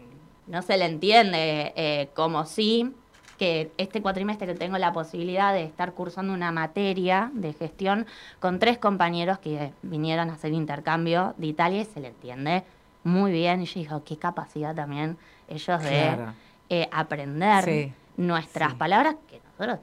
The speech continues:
Speaker 1: también tenemos cierto
Speaker 2: Lo que es cierto hoy en día, nosotras, nosotros, eh, contamos con, eh, más elementos,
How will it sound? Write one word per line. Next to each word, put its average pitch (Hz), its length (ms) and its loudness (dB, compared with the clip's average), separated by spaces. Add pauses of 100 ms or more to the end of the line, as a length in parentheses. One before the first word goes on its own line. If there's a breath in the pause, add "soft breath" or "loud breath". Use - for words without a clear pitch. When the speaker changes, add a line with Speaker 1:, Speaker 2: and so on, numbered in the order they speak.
Speaker 1:
también 180 200 -6
tenemos 139 500 -8
cierto 143 720 -6 (320 soft breath)
Speaker 2:
Lo 156 160 -2
que 190 120 -4
es 214 80 -4
cierto 220 420 0
hoy 214 120 2
en 190 160 -2
día, 208 260 0
nosotras, 160 720 -4
nosotros, 147 880 -6
eh, 131 160 -12
contamos 165 1040 -6
con, 180 300 0 (160)
eh, 151 160 -2
más 196 400 -2
elementos, 170 760 -2